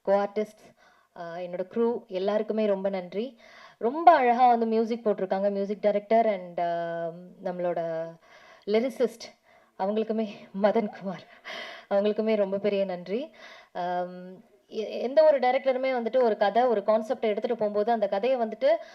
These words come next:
ஒரு காம்ப்ரமைசேஷன் இல்லாம அவங்க எடுத்துட்டு போன கதையை அப்படியே வெளியில விடுறாங்க அப்படிங்கும்போது தான் அந்த டைரக்டருக்கு வெற்றின்னு நான் நினைக்கிறேன். அதை வந்து கமல்ஜி பண்ணியிருக்காங்க அப்படின்னு நான் யோசிக்கிறேன்.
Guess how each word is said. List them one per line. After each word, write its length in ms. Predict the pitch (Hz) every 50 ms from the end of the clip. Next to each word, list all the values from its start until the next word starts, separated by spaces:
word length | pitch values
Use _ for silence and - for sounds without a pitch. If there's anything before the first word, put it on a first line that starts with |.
| - -
ஒரு 180 | - 196 214 220 233
காம்ப்ரமைசேஷன் 760 | 247 277 302 - 330 311 311 294 - 294 277 226 - 269 247
இல்லாம 480 | 233 240 254 285 302 294 294 294 302 320 330 370 370 -
அவங்க 220 | 190 196 196 196
எடுத்துட்டு 300 | 202 214 - - 330 -
போன 200 | - 277 240 233
கதையை 280 | - 220 214 254 269 233
அப்படியே 320 | 202 196 - 277 294 294
வெளியில 280 | 269 240 226 254 269 269
விடுறாங்க 680 | 262 233 220 214 220 226 220 220 214 220 226 220 196
அப்படிங்கும்போது 460 | - 208 208 208 208 202 196 190 196
தான் 180 | 190 226 240 240
அந்த 180 | 226 202 196
டைரக்டருக்கு 520 | 190 190 196 208 208 208 214 196 196 196 185
வெற்றின்னு 340 | 185 185 - 214 220 214 185
நான் 200 | 180 180 196 220
நினைக்கிறேன். 460 | 220 214 214 214 202 185 190 240 247 - - - - - - -
அதை 220 | 180 190 208 240
வந்து 180 | 247 247 247 294
கமல்ஜி 360 | 240 208 220 233 226 226 247
பண்ணியிருக்காங்க 720 | 226 220 202 202 208 208 - 202 190 190 185 208 202 185
அப்படின்னு 140 | 180 196 196
நான் 260 | 190 190 185 185 185
யோசிக்கிறேன். 460 | 190 190 - 214 - 185 180 214 277